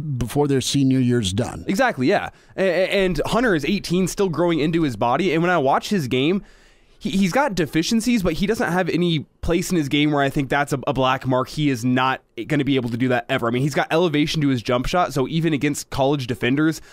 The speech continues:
Speaker 2: you think he's gonna be able to shoot over them once he gets a little experience doing it. As you said, great rebounder, great ball handler. Um, he's proved at Millard North that he doesn't have to be a ball handler. He's been great off the ball as well. Uh, I, I really don't see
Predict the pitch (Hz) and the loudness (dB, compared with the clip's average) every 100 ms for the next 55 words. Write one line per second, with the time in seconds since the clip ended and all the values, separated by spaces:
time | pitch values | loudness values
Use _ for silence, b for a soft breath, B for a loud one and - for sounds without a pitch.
0 | B - 127 160 147 147 143 139 131 127 | B -14 -6 -4 -2 0 2 0 0 -2
1 | 143 - 127 143 151 160 117 139 139 139 | 0 0 0 0 -2 -2 -2 -2 0 -2
2 | - 127 120 - - 147 147 143 147 147 | -2 -2 -2 -2 0 2 0 0 0 2
3 | 151 b b b 110 135 131 139 139 127 | -2 b b b 0 2 0 0 0 0
4 | 117 147 - 135 143 143 143 139 117 143 | -2 0 0 0 0 0 0 -2 0 -4
5 | 110 123 131 131 139 139 135 135 B B | -2 0 2 2 0 0 0 -2 B B
6 | - 123 123 131 - - 175 151 147 151 | -2 0 0 -4 -4 -2 0 0 2 0
7 | 147 139 165 151 117 151 147 147 - 131 | 2 0 0 -2 -2 0 0 -2 -2 -4
8 | - 139 143 127 143 143 143 147 139 143 | -4 -4 -2 0 0 2 0 0 0 -2
9 | 135 127 131 - 131 131 - 123 127 120 | -2 0 0 0 0 -2 -2 0 0 0
10 | 110 131 139 135 B B B B 107 - | 0 2 2 0 B B B B -4 -4
11 | - - 143 - 190 185 190 202 127 156 | -6 -6 -4 0 0 2 2 0 0 0
12 | - - 165 185 180 | 0 -2 0 2 2